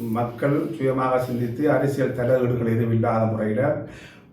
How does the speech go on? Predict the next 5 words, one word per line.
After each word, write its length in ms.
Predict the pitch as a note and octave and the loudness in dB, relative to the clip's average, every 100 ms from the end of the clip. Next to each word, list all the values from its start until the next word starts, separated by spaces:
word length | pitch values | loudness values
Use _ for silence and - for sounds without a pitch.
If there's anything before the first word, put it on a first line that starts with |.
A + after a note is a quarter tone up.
| - | -14
அஹ், 600 | - - A2 A2 A2 G#2+ | -6 -2 -2 0 -2 -4
ஜனங்கள் 460 | - C3 B2+ B2+ A#2+ | -4 0 2 2 2
சுதந்திரமாக 600 | B2+ B2 B2+ A#2 A#2 A2+ | 2 2 2 2 0 2
வாழக்கூடிய 840 | A2 A2 G#2+ G#2+ A2 A2 G#2+ - | 2 0 -2 -4 -2 -2 -2 -4
அளவுக்கு, 800 | - A#2+ A#2+ - - D#3 - - | -2 0 0 -2 -4 -4 -4 -8